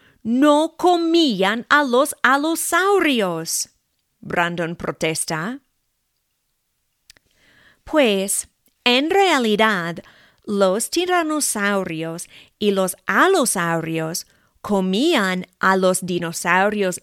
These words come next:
herbívoros y carnívoros, Julia responde.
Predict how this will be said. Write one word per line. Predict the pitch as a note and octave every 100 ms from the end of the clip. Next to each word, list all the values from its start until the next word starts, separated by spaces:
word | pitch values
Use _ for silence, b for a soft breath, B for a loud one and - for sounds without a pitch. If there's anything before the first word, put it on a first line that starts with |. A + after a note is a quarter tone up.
| _
herbívoros | E3+ D#3 D#3+ D3+ E3 F3 F#3+ A#3+ C#4+ E4+ F#4+ - _ _ -
y | F3+ A#3+ C#4 -
carnívoros, | G3 G#3 F3+ F3+ F#3 F3 E3 D#3+ C#3+ D#3 - - - _ _ _ _ _ _
Julia | - G3 E3 D#3+ D#3
responde. | D#3+ D#3 - E3 E3 E3+ F#3+ C4+